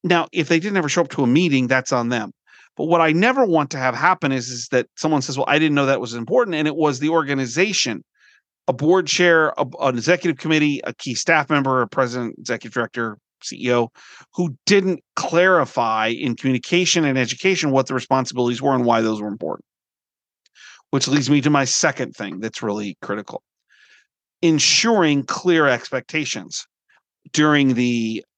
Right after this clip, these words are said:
interview or the onboarding process, annually, and in writing.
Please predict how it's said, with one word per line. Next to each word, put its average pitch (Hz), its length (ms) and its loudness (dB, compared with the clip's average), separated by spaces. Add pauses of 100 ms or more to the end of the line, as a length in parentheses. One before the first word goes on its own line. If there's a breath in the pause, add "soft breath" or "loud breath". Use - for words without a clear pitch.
(200)
interview 151 800 0
or 131 420 2
the 120 280 -6
onboarding 131 600 0
process, 151 760 -8 (2250)
annually, 220 840 2 (1500)
and 170 240 2
in 170 220 4
writing. 113 500 -2